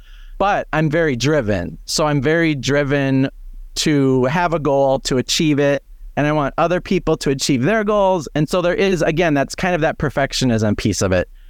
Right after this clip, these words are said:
Um, but, you know, again, to John, your, your kind of approach to it would have been absolutely helpful for me to say, "It doesn't matter.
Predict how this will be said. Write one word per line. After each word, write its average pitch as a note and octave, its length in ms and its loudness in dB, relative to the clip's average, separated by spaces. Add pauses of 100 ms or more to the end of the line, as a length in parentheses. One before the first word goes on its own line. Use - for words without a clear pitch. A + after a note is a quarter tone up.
(200)
Um, C#3+ 380 0
but, F#3 180 0 (240)
you E3 160 0
know, D#3+ 220 0
again, F3 280 2
to D#3+ 160 -2
John, C#3+ 460 0
your, D#3 320 2
your E3+ 360 2 (600)
kind F#3 260 0
of A#2 240 -2 (120)
approach F3+ 580 -2
to B2+ 160 0
it A2 240 2
would E3 220 0
have D#3+ 80 0
been E3 200 -2
absolutely F#3 520 0
helpful D3+ 400 0
for F#3+ 180 -2
me G3+ 220 2
to E3+ 140 -2
say, C3+ 500 0 (540)
"It D3 160 -2
doesn't B2+ 360 2
matter. F#3+ 680 2